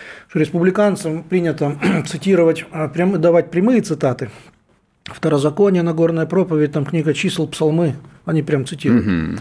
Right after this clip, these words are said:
Speaker 2: мгм.
Speaker 1: А демократы цитируют, не называя источник, как бы вот это вот, э, знаете, такие идиомы такие, там,
Speaker 2: Мгм.
Speaker 1: типа ослица Валамова, там, манна небесная, такое.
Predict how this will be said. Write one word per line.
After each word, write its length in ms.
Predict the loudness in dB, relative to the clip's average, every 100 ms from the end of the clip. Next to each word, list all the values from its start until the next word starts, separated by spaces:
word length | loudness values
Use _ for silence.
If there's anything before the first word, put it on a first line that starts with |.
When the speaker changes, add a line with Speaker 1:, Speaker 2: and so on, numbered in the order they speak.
| -10
Speaker 2:
мгм. 220 | -10 -10 -14 _ _
Speaker 1:
А 100 | -4 0
демократы 840 | 0 2 2 2 2 4 4 2 -4 -18 -20 _
цитируют, 500 | -6 0 2 4 4
не 60 | 2
называя 400 | 2 4 4 4
источник, 440 | 4 0 2 -2
как 140 | -2 0
бы 240 | 2 2 2
вот 180 | 0
это 160 | 0 2
вот, 240 | 4 2 0
э, 180 | 0 2
знаете, 260 | 0 0
такие 360 | -4 -2 -2 0
идиомы 400 | 4 4 4 2
такие, 280 | -4 -6 -4
там, 160 | -2
Speaker 2:
Мгм. 80 | 0
Speaker 1:
типа 200 | 0 0
ослица 340 | 0 -2 -2 0
Валамова, 480 | 2 2 2 0
там, 140 | -2 -2
манна 200 | -2 0
небесная, 440 | 0 0 0 0
такое. 340 | -4 -2 -2